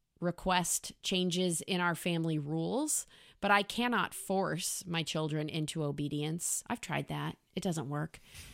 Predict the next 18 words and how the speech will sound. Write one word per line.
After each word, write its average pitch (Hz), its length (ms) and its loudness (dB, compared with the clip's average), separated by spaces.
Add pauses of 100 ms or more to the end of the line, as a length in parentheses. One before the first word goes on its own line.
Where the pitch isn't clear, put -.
(220)
Um, 185 500 6 (300)
<laughs> - 320 -4
but 240 220 10
I, 247 120 10
so 277 220 8
I, 262 260 10
I 254 140 10
can 247 240 4
change 277 460 6
mostly 240 800 6
stuff 233 320 6
having 220 320 6
to 202 80 6
do 190 160 6
with 185 180 2
me, 175 420 4
my 180 420 4
attitude, 185 760 4